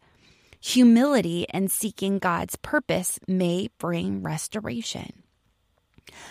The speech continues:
The promise of restoration isn't there as it is with God,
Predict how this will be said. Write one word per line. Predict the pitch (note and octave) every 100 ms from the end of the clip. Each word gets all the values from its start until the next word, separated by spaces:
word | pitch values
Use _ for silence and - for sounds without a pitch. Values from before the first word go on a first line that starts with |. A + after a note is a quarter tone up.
| -
The | A3
promise | - - C#4 D4+ F#4 C4+ F3 -
of | F#3+ F3
restoration | D#3 - - B2+ G#2 - A2+ A2+ -
isn't | D#3+ E3+ D#3 -
there | E3 D3+ D3+
as | - E3+ C4
it | B3
is | F3 F3
with | D#3+ -
God, | - - B2 D3+